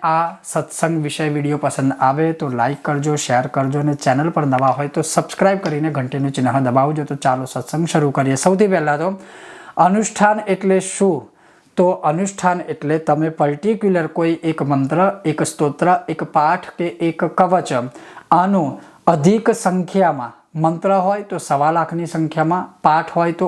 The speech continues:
ઓછામાં ઓછું અનુષ્ઠાન બારસો પાઠનું અનુષ્ઠાન હોય, સ્તોત્ર કવચ આદિ જે હોય એની વાત કરું છું.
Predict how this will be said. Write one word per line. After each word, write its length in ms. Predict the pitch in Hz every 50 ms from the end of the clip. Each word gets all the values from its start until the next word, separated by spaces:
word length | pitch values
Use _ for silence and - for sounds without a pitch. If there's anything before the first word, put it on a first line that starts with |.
| - -
ઓછામાં 440 | 165 156 - - 180 175 180 180
ઓછું 260 | 165 156 - - 165 156
અનુષ્ઠાન 440 | 156 151 - - - 156 165 170
બારસો 420 | 156 147 139 135 135 - - 160 147
પાઠનું 400 | 147 139 135 131 - 131 135 -
અનુષ્ઠાન 400 | 120 120 - - - - 127 127
હોય, 140 | 127 131 127
સ્તોત્ર 400 | - - 151 143 - 147 143 135
કવચ 380 | - 143 135 131 135 131 -
આદિ 260 | - 131 127 127 127
જે 140 | 123 131 131
હોય 180 | 123 151 165 151 -
એની 180 | 143 131 131 120
વાત 240 | 113 110 107 -
કરું 220 | - 117 117 117 110
છું. 200 | - 127 123